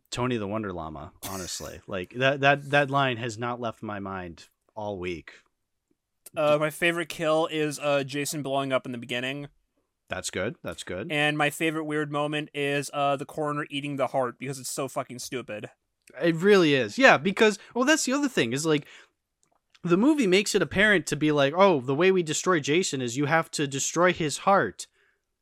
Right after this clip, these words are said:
Speaker 1: Isn't that what the coroner was doing at the beginning? But
Speaker 2: Yeah,
Speaker 1: that's
Speaker 2: he
Speaker 1: how he
Speaker 2: ate
Speaker 1: got
Speaker 2: the heart.
Speaker 1: possessed? He ate the heart. Uh, like, wha-, uh, did you read the script you wrote? Mo-, <sighs> oh, God,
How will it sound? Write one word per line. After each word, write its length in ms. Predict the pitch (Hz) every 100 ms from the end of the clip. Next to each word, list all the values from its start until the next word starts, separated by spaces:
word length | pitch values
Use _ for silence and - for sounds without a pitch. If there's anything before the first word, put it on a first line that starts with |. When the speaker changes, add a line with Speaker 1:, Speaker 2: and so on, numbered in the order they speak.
| _ _
Speaker 1:
Isn't 300 | 135 135 143
that 200 | 147 147
what 220 | 139 147
the 100 | 165
coroner 400 | - 147 151 160
was 160 | 160 151
doing 260 | 160 165 156
at 100 | 143
the 60 | 143
beginning? 560 | 123 127 139 170 190
But 140 | 151 240
Speaker 2:
Yeah, 60 | 226
Speaker 1:
that's 100 | 262
Speaker 2:
he 60 |
Speaker 1:
how 100 | -
he 100 | 277
Speaker 2:
ate 60 | -
Speaker 1:
got 120 | 139
Speaker 2:
the 60 | 190
heart. 120 | 180
Speaker 1:
possessed? 420 | 156 214 - - _ - _ _
He 240 | 175 208
ate 240 | 185 214 -
the 160 | 180
heart. 500 | 170 277 196 131 - - _ _ _ _ _ _ _ _ _ _ _ -
Uh, 800 | - 220 196 - 233 185 208 220 - 240
like, 400 | 196 180 175 165 _ 208
wha-, 680 | 196 160 165 190 190 185 185
uh, 760 | 190 214 190 180 180 175 170 185 185 165
did 200 | 165 156
you 140 | 170
read 260 | 170 202 190
the 100 | 180
script 420 | - 175 202 -
you 140 | 165
wrote? 480 | 147 151 185 240 - _
Mo-, 320 | 202 208 233 202
<sighs> 440 | - - - -
oh, 480 | 135 135 113 110 -
God, 520 | 143 131 123 113 135